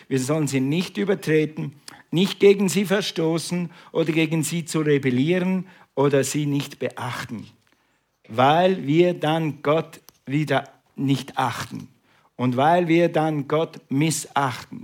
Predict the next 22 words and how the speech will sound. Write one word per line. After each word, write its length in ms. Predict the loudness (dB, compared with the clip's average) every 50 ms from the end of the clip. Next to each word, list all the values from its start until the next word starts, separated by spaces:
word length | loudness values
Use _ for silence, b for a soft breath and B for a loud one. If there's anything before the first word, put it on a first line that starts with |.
| -4
weil 180 | 0 0 0 0
Gott 320 | 0 0 -2 -2 -2 -2
die 80 | -2 -2
Autoritäten 680 | -2 -2 -2 -2 -2 -4 -4 0 0 0 0 0 -2 -4
eingesetzt 600 | -2 -2 0 0 -2 -4 -4 -6 -8 -8 -8 -10
hat. 160 | -12 -12 -14 _ _ b b b b b b b b b
Weißt 320 | 4 4 4 4 4 2
du 80 | 4 4
was? 400 | 6 4 4 2 -2 -8 -12 -18 _ _ _ _ _ _ _ _ _ _ _
Ich 200 | -6 -6 -4 -2
denke, 600 | -2 0 0 0 0 0 2 2 2 2 0 -8 -14 _ _ _ _ _ _ _ -20 _ _ _
äh, 300 | -2 0 0 2 0 0 -4 -6 b b b b b b _ _ _ _ _ _ _ _ _ _ _ _ _ _ -20 B B B B B B
so 240 | 0 4 6 6
viele 260 | 6 6 6 6 8 8
Länder 360 | 8 6 6 4 4 4 4
da 160 | 6 4 4
draußen, 580 | 4 2 0 0 -2 -6 -8 -8 -10 -10 -12 -14 b b b b b b
wenn 140 | -4 -2 0
sie 80 | 2
das 240 | 2 2 2 2 0
beherzigen 640 | 0 0 2 2 2 0 0 -4 -4 -4 -4 -2 -2
würden, 480 | -4 -4 -4 -4 -6 -6 -8 -8 -10